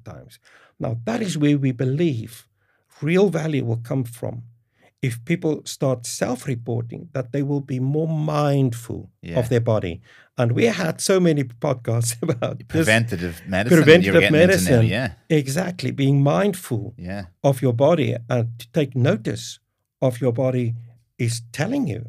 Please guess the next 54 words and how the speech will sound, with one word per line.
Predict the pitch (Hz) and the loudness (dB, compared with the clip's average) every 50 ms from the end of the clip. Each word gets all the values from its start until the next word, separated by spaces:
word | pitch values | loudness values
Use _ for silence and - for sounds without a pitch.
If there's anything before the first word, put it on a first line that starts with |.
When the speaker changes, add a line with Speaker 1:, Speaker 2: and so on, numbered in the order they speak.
| - - _ | -16 -10 _
Speaker 1:
or | 131 | -8
trying | 117 117 - - - - 214 - | -8 -8 -6 -6 -4 -4 -4 -6
to | - 117 | -6 -10
tell | 117 - 117 - - | -12 -12 -14 -14 -14
you. | - - - _ | -18 -20 -20 _
So | - - - 127 110 | -16 -10 -6 -6 -4
that | 117 - 208 220 170 | -4 -4 -6 -6 -6
is | 143 139 113 117 117 - | -6 -8 -8 -8 -8 -6
a | 135 123 131 123 - | -6 -8 -8 -8 -14
very | 135 117 117 139 139 151 143 135 135 135 - _ _ | -18 -6 -2 -2 -2 0 -2 -2 -4 -6 -10 _ _
important | - 131 117 117 120 117 117 117 117 117 113 | -12 -12 -8 -4 -4 -4 -2 -4 -6 -8 -10
one. | 110 - - _ _ _ _ _ - 127 | -12 -14 -16 _ _ _ _ _ -8 -6
Speaker 2:
And | 131 127 117 | -6 -4 -2
could | - 127 120 | -2 -2 0
the | 120 | 0
system | 117 160 151 143 - 143 123 | 0 -2 -2 -2 -2 -6 -4
potentially | 113 127 120 - 123 123 117 - - 98 | -4 -4 -4 -2 -4 -4 -4 -6 -6 -6
help | 85 90 117 139 143 - | -4 -2 -2 -4 -4 -4
with | 175 - | -6 -6
that | 180 165 - | -6 -8 -4
process | - 170 170 170 - 175 175 170 - | -2 -2 -2 -2 -2 -4 -4 -6 -4
by | - 117 107 107 107 104 95 95 _ _ _ _ _ _ _ _ _ _ | -2 0 0 0 0 -2 -4 -6 _ _ _ _ _ _ _ _ _ _
recognizing | 101 107 113 117 120 151 139 143 143 143 147 143 151 143 | -4 -2 -2 -2 -2 -4 -2 -2 0 0 0 0 0 -2
that | 139 135 - | -2 -2 -2
you've | 147 143 143 | -4 -4 -2
had | 143 135 135 | -4 -4 -4
this | 139 131 - - | -6 -8 -6 -2
right | 135 135 135 | -2 -2 -2
side | 147 135 143 135 | -2 -2 -2 -2
pain | - 120 | 0 0
Speaker 1:
Absolutely. | 131 131 135 135 - | 0 0 0 -2 -4
Speaker 2:
for | - 131 | -6 -8
the | - 127 | -8 -6
last | 135 135 135 117 - - - _ _ _ _ | -6 -6 -6 -8 -10 -16 -20 _ _ _ _
X | - 139 135 - 143 | -12 -10 -10 -8 -6
amount | 139 135 131 - 135 | -6 -6 -6 -6 -6
of | 127 | -4
year | 131 131 131 127 - | -4 -2 -2 -2 -2
or | - 117 | 0 0
X | 117 117 117 | 0 -2 -2
amount | 135 131 123 | -6 -6 -6
of | 123 123 | -6 -6
months, | 127 127 117 - | -6 -6 -6 -8
whatever | 127 123 123 120 123 | -6 -6 -6 -6 -6
like | 120 | -6
that, | 127 117 - | -6 -8 -6
and | 104 98 | -6 -6
it | 92 | -6
could | - - 95 - - _ | -6 -10 -12 -12 -14 _
prompt | - - 120 110 120 117 - | -4 -2 0 0 0 -2 -2
you? | 143 143 156 165 - _ _ _ | -2 -2 -2 -4 -10 _ _ _
Speaker 1:
Exactly. | - 120 117 120 107 - - - - | -4 -2 0 0 -2 -2 -2 -6 -8
Speaker 2:
"Look, | 107 107 - _ | -8 -8 -6 _
Dan, | 107 101 101 101 95 - | -4 -2 -2 -2 -4 -6